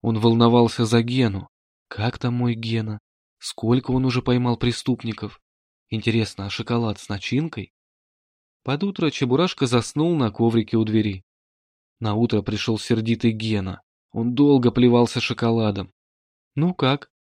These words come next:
спросил Чебурашка. «Плохо», ответил Гена, «ни одного преступника». И во вторую ночь никто не попался, и в третью. Чебурашка уже стал тихонько подумывать,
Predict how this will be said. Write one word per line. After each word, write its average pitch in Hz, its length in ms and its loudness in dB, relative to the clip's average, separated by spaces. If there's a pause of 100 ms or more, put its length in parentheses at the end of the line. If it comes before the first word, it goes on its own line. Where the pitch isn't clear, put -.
(140)
спросил 123 480 -2
Чебурашка. 117 680 -2 (640)
«Плохо», 113 760 2
ответил 104 480 -6
Гена, 104 340 -6
«ни 151 220 -2
одного 120 540 4
преступника». 107 1040 0 (720)
И 165 120 0
во 131 120 2
вторую 131 540 2
ночь 131 320 0
никто 127 280 -2
не 123 120 -2
попался, 113 760 -4 (500)
и 139 160 0
в - 100 -14
третью. - 560 -8 (920)
Чебурашка 107 760 -4 (200)
уже 143 220 -2
стал 165 260 -4
тихонько 151 480 -4
подумывать, 120 680 -2